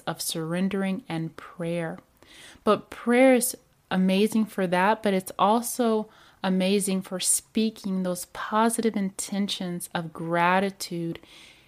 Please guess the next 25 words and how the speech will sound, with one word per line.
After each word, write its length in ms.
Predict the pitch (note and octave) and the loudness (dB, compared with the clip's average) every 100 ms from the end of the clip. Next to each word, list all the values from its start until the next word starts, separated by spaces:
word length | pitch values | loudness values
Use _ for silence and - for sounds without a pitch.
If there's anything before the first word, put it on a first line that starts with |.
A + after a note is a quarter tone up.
| _ _ _ _ - | _ _ _ _ -4
before 440 | F3 - F#3+ F3+ | -4 0 2 2
you 300 | E3 E3+ E3 - | 0 -4 -6 -4
eat, 540 | F#3+ A3+ C4 - - - _ - | -2 -2 -2 -8 -14 -16 _ -10
right? 340 | F#3 B3 - | -6 -6 -6
So 300 | - F3 F3 | -6 -2 -2
that's 280 | F3 F3+ - | -4 -6 -6
why 120 | F#3+ | -4
a 80 | F#3 | -2
lot 200 | F#3 G3 | 0 0
of 80 | G#3+ | -2
times 280 | G#3 G3 - | -6 -8 -10
people 300 | _ F3+ E3+ | _ -8 -8
pray 680 | - - G3+ G#3 G#3+ G3+ - | -8 -4 0 2 2 -2 -6
before 400 | F3 - F3+ F3 | -10 -4 -2 -2
they 180 | F3 | -2
eat 320 | E3+ F3 E3+ - | -4 -6 -6 -4
their 180 | E3 | -4
meal. 540 | E3 F3 G3 A3 B3 - _ - - - - - | -2 0 0 0 -2 -6 _ -20 -20 -20 -18 -6
A 40 | |
lot 240 | F#3 F#3 F3+ | -2 0 0
of 60 | |
times, 300 | G3 F#3 E3+ | -2 -4 -2
yes, 280 | G3 G3+ G3 | 0 2 0
they 160 | F#3+ F#3 | -2 0
are 240 | F3 F3 | 0 -2